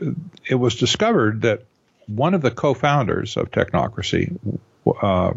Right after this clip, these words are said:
Howard Scott, turned out to be a fraud.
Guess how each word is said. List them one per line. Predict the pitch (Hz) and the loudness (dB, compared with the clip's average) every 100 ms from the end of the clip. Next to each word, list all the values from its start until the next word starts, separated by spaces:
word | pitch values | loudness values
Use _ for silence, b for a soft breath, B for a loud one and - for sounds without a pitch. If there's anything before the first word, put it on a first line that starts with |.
| - | -6
Howard | - 123 107 95 | -4 0 2 0
Scott, | - 120 107 87 - _ b b b b b b | -2 0 0 0 -4 _ b b b b b b
turned | - 170 | -2 2
out | 170 156 | 2 2
to | 139 | 0
be | 127 | 2
a | 120 | 0
fraud. | - 165 117 78 - | 0 0 2 0 -6